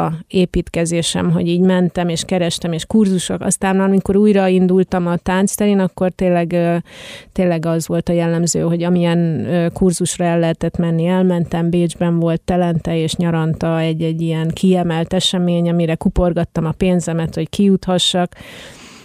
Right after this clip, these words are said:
És ott ugye a nemzetközi, ö, pedagógusokkal, táncosokkal is találkoztam, előadásokat láttam, tehát az, az már egy, az már én úgy, úgy emlékszem, az már egy ilyen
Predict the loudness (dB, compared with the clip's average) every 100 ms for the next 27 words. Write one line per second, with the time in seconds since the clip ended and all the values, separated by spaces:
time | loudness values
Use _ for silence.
0 | -2 0 0 0 0 0 2 2 2 2
1 | 0 0 2 4 4 4 4 0 -2 0
2 | 2 2 2 2 0 -2 0 2 4 4
3 | 2 2 0 -2 -2 0 0 0 0 -2
4 | -2 0 0 0 0 0 0 -4 0 2
5 | 4 4 4 2 0 -2 -2 -2 0 0
6 | 0 0 0 -2 0 0 0 0 2 4
7 | 2 2 2 0 -4 -2 -2 2 2 2
8 | 2 2 4 2 2 0 2 2 2 2
9 | 0 0 0 0 2 2 2 2 2 4
10 | 2 2